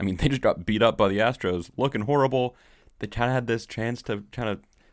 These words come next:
punch up at the Astros after what they did to 'em in the playoffs, and they did not do that. That was kinda stinky, and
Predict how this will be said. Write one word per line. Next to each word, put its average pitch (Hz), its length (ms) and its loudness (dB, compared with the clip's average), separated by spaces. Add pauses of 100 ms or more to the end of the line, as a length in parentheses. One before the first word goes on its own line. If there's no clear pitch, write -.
(160)
punch 123 300 -2
up 123 220 2
at 117 100 -2
the - 80 -2
Astros 117 460 0
after 101 240 -4
what 101 160 -4
they 92 120 0
did 95 220 -6
to 104 80 -4
'em 101 80 -2
in 95 60 -2
the 85 80 -8
playoffs, 123 520 -2
and 85 140 -6
they 82 140 -4
did 80 240 -10
not 98 380 -4
do 143 160 -4
that. 147 320 -4 (480)
That 90 260 2
was 95 200 -4
kinda 113 240 -4
stinky, 98 640 -4
and 87 400 -6